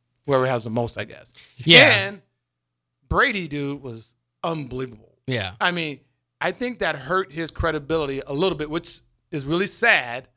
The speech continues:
Speaker 1: that Tom Brady went and did what he did in Tampa. <laughs>
Speaker 2: Right, yeah.
Speaker 1: The following,
Speaker 2: <laughs>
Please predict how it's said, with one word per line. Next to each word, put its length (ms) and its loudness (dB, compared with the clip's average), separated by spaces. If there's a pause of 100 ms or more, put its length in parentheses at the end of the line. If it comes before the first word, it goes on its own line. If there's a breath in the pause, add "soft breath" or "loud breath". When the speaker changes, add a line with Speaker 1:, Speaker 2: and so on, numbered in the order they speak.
(1160)
Speaker 1:
that 160 -2
Tom 340 2
Brady 240 2
went 220 -2
and 100 -8
did 140 2
what 120 -4
he 80 -2
did 200 0
in 100 -6
Tampa. 380 0
<laughs> 60 -18 (100)
Speaker 2:
Right, 380 4
yeah. 240 -2
Speaker 1:
The 80 4
following, 500 2
Speaker 2:
<laughs> 40 -14